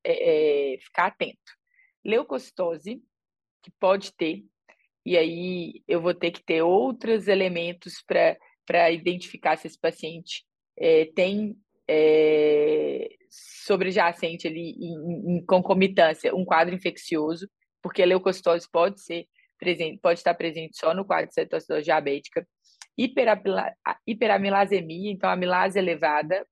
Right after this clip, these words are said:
pode também estar presente, e, e a hi-, a hipercalemia também, que pode, pode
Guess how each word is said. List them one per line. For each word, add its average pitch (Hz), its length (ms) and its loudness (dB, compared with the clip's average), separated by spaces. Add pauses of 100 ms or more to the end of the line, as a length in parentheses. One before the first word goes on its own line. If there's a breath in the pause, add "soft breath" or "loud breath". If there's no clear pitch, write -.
pode 170 220 -10
também 160 300 -4
estar 156 180 -6
presente, 151 640 -10 (480)
e, 220 1200 4 (300)
e 262 100 4
a - 100 6
hi-, 202 200 0 (440)
a - 100 2
hipercalemia 240 880 4
também, 180 400 -2
que - 160 -18
pode, 175 800 -2
pode 165 840 -2